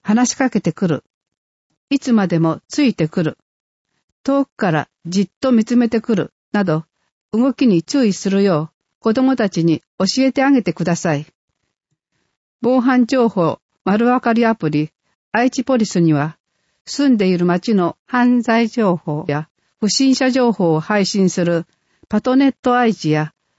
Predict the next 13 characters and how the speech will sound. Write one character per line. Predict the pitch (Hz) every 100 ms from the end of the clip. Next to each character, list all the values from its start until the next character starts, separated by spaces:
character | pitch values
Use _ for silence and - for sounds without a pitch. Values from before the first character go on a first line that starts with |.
| _ -
防 | 233 254
犯 | 262 247 233
ブ | - 214
ザ | 247
ー | 240
機 | -
能、 | 214 147 143 - _ _ _ _ _ _ _
痴 | -
漢 | 202 254 254 - -
撃 | 196 247
退 | 226 247 247
機 | - 269
能 | 240 170